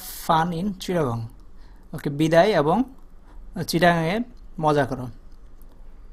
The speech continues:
মজার সময় কাটাও, বা এরকম ভাববাচ্যতে ইংরেজিতে বলা হয় have fun in চিটা-,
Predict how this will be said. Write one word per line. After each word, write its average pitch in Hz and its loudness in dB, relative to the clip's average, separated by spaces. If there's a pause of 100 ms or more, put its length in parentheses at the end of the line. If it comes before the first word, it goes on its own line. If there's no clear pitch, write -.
মজার 151 2
সময় 147 -2
কাটাও, 139 -2
বা 143 -2
এরকম 156 0
ভাববাচ্যতে 147 -2
ইংরেজিতে 151 0
বলা 139 0
হয় 147 -2
have 143 -2 (160)
fun 156 0
in 160 -4
চিটা-, 147 -4